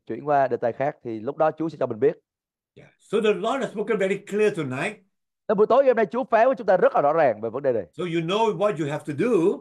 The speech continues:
Speaker 1: Anh chị em biết rõ luôn anh chị em có cần phải làm gì.
Speaker 2: As you honor the Lord by obeying him,
Speaker 1: Một khi anh chị em tôn kính Chúa bởi vì cớ anh chị em, à, quyết định là mình phải vâng lời Chúa.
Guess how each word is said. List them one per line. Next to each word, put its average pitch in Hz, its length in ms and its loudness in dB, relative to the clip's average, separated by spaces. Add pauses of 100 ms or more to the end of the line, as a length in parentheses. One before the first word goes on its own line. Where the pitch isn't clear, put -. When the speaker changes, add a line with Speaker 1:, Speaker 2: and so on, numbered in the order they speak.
(480)
Speaker 1:
Anh 147 160 -6
chị 175 60 -2
em 175 80 -2
biết 220 140 -4
rõ 165 200 4
luôn 226 140 6
anh 196 120 4
chị - 40 0
em 180 80 -2
có 180 100 -10
cần 156 120 -2
phải 170 100 2
làm 143 200 0
gì. 127 180 -2 (600)
Speaker 2:
As 180 240 -6
you 202 140 -4
honor 254 560 -2
the 190 80 -2
Lord 185 360 -2 (180)
by 143 160 -6 (160)
obeying 180 440 -2
him, 190 600 -4 (460)
Speaker 1:
Một 143 60 -12
khi 240 140 2
anh 240 160 2
chị 214 120 -2
em 226 240 2
tôn 233 300 2
kính 247 160 -6
Chúa 254 460 0
bởi 170 180 -2
vì 165 160 -2
cớ 165 200 4
anh 180 380 0
chị 170 100 0
em, 160 320 2
à, 147 320 2 (340)
quyết 254 140 -4
định 165 140 4
là 135 160 0
mình 131 120 -6
phải 151 80 -4
vâng 165 180 2
lời 131 180 4
Chúa. 135 220 -2